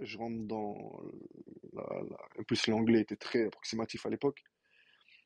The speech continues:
Donc, je rentre, euh, dans la salle avec le docteur, et là, il fait une tête comme ça, il me dit que j'ai un problème au cœur, il va falloir attendre quarante-huit heures pour homologuer. Et là, je fais une batterie de tests, et cetera. Et quarante-huit heures, ben, loin, tout seul, dans un hôtel, il y avait mon agent avec moi.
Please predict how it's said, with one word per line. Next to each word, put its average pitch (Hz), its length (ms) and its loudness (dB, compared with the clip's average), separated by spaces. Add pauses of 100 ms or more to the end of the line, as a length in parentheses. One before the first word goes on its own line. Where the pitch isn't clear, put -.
(140)
Donc, 120 320 2
je 110 100 4
rentre, 117 460 0
euh, 101 760 -6
dans 104 100 -6
la 107 120 -4
salle 117 180 -4
avec 104 160 -4
le 104 80 -4
docteur, 107 340 -2
et 110 40 -2
là, 110 80 -2
il 107 40 -4
fait - 120 -8
une 110 160 -6
tête 120 240 -4
comme 107 180 -8
ça, 127 200 -2
il 110 80 -4
me 110 60 -6
dit 120 140 -6
que 101 60 -10
j'ai 107 80 -8
un - 40 -14
problème 107 320 -8
au 104 60 -12
cœur, 123 240 0
il 107 40 -16
va - 120 -20
falloir 107 240 -4
attendre 110 240 -6
quarante-huit 113 460 -6
heures 110 100 -4
pour 101 160 -6
homologuer. 107 440 -4
Et 117 40 4
là, 113 80 2
je - 80 0
fais 107 80 -8
une 107 80 -6
batterie 107 320 -4
de - 100 -12
tests, 117 240 -2
et 107 60 -10
cetera. 110 420 -4 (480)
Et 123 80 -2
quarante-huit 113 500 0
heures, 117 120 2
ben, 107 480 -6
loin, 120 600 0
tout - 120 -12
seul, 120 320 2
dans 110 140 -6
un 113 80 -6
hôtel, 135 380 -2
il 104 60 -12
y - 40 -10
avait 107 80 -10
mon 110 180 -8
agent 110 180 -8
avec 110 160 -10
moi. 123 180 -8